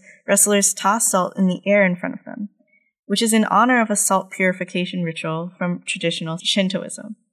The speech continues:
A gyoji, or a referee, is also in the ring with the wrestlers, monitoring to ensure no rules are broken, such as grabbing hair or early starts. That Speedo-looking garment wrestlers wear?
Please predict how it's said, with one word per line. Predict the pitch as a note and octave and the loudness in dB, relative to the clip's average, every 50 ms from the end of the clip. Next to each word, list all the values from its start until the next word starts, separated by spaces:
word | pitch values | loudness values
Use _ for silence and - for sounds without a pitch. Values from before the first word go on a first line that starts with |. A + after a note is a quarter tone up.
| _ _ _ _ _ _ _ _ _ _ _ _ _ _ _ _ _ _ _ _ _ _ _ _ - | _ _ _ _ _ _ _ _ _ _ _ _ _ _ _ _ _ _ _ _ _ _ _ _ -4
A | G#3+ | -4
gyoji, | G3 F#3+ A#3 B3+ D4 D4+ C4+ - F#3+ F3 D#3+ D#3+ G#3 G3 - - - | -2 0 2 2 2 2 0 -2 -4 -4 -4 -4 -6 -8 -10 -12 -8
or | - F#3 F3+ | -2 0 0
a | F3+ F3 | 2 2
referee, | F3 F#3 F#3+ F#3 - F3 E3 F3 F3 G#3 G#3 G#3 - - G3+ | 2 2 0 0 -4 -8 -8 -8 -8 -8 -10 -12 -10 -8 -8
is | G3 - | -4 0
also | - G3 G3+ - - A3+ | 0 0 0 2 0 0
in | G#3 | 0
the | F#3+ F3+ | 0 0
ring | E3+ E3+ E3+ E3+ E3+ E3+ | 0 0 -2 -2 -2 -2
with | F3+ F#3+ F#3+ | -2 -4 -2
the | - E3+ | -4 -6
wrestlers, | E3+ - F3+ - - - - - A3 - - _ _ _ _ - | -6 -6 -6 -8 -10 -16 -16 -14 -14 -14 -14 _ _ _ _ -4
monitoring | - G#3 A3+ C4 D4 D4+ C#4+ B3 A3+ A3 A3 A3 A3+ A3+ | 2 2 4 4 4 4 4 2 2 2 2 0 -2 -2
to | - G#3 G3 | -2 -2 0
ensure | F#3+ F#3+ F#3+ - G3 F#3 F#3 | 0 0 0 0 0 0 0
no | F3 E3+ E3+ F3 | 0 0 -2 -2
rules | F3+ F3+ F3 E3+ - F#3 | -2 -2 -2 -2 -2 -2
are | F3+ | -4
broken, | F3+ - F#3+ F#3 F#3+ F#3 F#3+ F#3 F#3+ G3+ G3 F#3+ | -2 0 2 2 2 0 -2 -6 -6 -6 -8 -8
such | - - F#3+ F#3 F#3 - | -6 -2 -2 -2 0 -2
as | F#3 F3 F#3+ | -2 -2 -4
grabbing | F#3+ - - F#3+ F#3+ F#3+ F#3 F3+ F#3+ | -6 0 2 2 2 2 0 -2 -4
hair | F#3 G3+ G3+ F#3 F3 E3 - - - _ - | -2 2 2 2 2 2 -2 -4 -10 _ -6
or | F3 F3 E3+ D#3+ D#3+ E3+ - - _ _ _ - | -4 -2 -2 -4 -4 -8 -12 -20 _ _ _ 0
early | G3+ G3 F#3 F3+ F3+ | 2 2 2 2 -2
starts. | F#3 - - F#3+ F3 - - _ - - - _ _ _ _ _ _ _ _ _ _ _ _ _ _ - - | -4 -2 -2 -2 -4 -4 -8 _ -20 -20 -20 _ _ _ _ _ _ _ _ _ _ _ _ _ _ 0 2
That | A3 G#3 G3+ F#3+ | 4 4 4 2
Speedo-looking | - - - - - A3+ A3+ A#3+ B3 A#3+ A#3+ A#3+ B3 B3 B3+ B3 B3 | 2 0 0 0 0 -2 0 2 2 2 0 0 0 0 0 0 0
garment | A#3+ A#3+ A#3+ A#3+ B3 B3 B3 - | 2 2 2 2 0 -2 -2 -4
wrestlers | - A#3 A3+ - A#3+ A#3+ A#3+ B3 - | -6 -6 -4 -2 -2 -2 -2 -2 -2
wear? | B3 A#3+ A#3+ B3 B3+ C4 | -2 -2 -2 -2 -2 -4